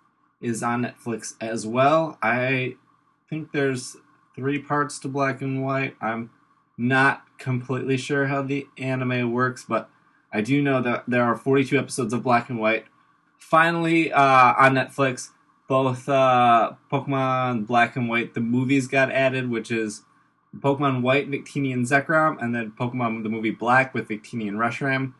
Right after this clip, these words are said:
For those of you that never saw this movie, this was the movie that debuted in theaters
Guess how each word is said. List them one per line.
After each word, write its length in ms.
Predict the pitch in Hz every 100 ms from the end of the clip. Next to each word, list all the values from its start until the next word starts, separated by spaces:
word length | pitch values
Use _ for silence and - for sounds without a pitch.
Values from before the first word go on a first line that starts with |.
| _ _ _ _ _ _ _ _
For 100 | 151
those 200 | 156 180
of 60 | 170
you 100 | 170
that 160 | 151
never 220 | 160 156 151
saw 260 | - 156
this 180 | 151 135
movie, 440 | 151 147 147 147
this 260 | 120 127 123
was 180 | 131 113
the 120 | 123
movie 260 | 127 123 123
that 240 | 113 101
debuted 500 | 117 110 117 120 107
in 160 | 107 113
theaters 840 | _ 147 156 151 156 156 131